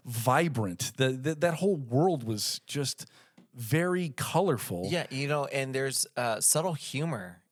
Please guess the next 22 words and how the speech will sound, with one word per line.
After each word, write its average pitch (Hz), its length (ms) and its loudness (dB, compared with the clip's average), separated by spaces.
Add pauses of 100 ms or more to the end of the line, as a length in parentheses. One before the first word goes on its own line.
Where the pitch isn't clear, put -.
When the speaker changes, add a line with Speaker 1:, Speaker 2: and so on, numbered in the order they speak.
Speaker 2:
in 110 160 -6
the, 98 200 -6
in 107 100 -8
the 104 40 -8
comic 104 340 -6
book 101 200 -8
as 90 120 -6
well, 95 520 -4
which, 107 220 0
Speaker 1:
Yes. 107 400 2
Speaker 2:
um, 101 100 -8
I'm 113 200 -4
really 127 200 -2
hoping 113 400 -4
that 101 140 -6
they 98 80 -10
capture 101 460 -6
in 95 120 -8
the 87 60 -8
series. 92 520 -4 (140)
So 107 480 -2
Speaker 1:
Yeah, 151 160 0